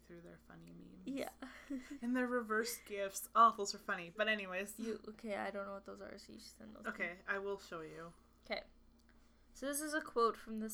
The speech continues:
Speaker 2: sub, or the Reddit user. "Shit, that was close," I say, or something like that, and Ryan looks at me silently.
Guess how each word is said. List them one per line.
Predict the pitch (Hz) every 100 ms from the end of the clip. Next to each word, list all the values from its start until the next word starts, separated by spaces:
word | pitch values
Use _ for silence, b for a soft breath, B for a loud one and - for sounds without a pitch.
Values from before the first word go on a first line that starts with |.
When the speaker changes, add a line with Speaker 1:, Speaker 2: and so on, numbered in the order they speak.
| -
Speaker 2:
sub, | - 202 190 - - - -
or | 202 196
the |
Reddit | 190 190 185 -
user. | 175 175 - - - B B B B -
"Shit, | - - 285 - 226
that | 214
was | 214 220
close," | - 233 202 - - -
I | 202
say, | - 180 180 202 220
or | 214
something | - 214 214 185
like | 175
that, | - 165 170 -
and | 202 208
Ryan | 196 190
looks | 180 185 190
at | -
me | 180
silently. | - 170 170 170 175 175